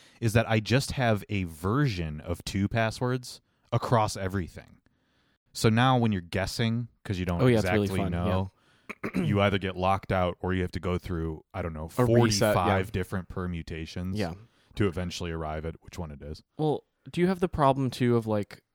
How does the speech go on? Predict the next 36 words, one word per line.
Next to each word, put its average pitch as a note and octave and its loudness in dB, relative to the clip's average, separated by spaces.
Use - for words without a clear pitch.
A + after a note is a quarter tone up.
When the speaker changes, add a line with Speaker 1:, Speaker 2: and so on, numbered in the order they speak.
Speaker 2:
you A2+ -8
can't A#2+ -4
use A2+ 0
the G#2 0
last, F#2+ -2
like, F#2+ -6
one A2 -2
of G2 -4
your G#2 2
last F#2 0
four, F#2+ -2
and F2+ -4
you're F#2 -2
like, F#2 -4
"Oh, B2+ 4
I C3 6
tried C#3+ 2
that, A2 4
but G#2+ 2
that A2+ 2
was A2+ 2
my A2 0
fourth A#2 -2
one, A2+ 2
and G#2 -2
I F#2+ 0
was G2 -4
locked G2+ 0
out G2 2
after F#2 -6
three, G#2 -2
and F2 -2
then F2+ -4
fuck F#2 -6
my F#2 -2
life." D2+ -4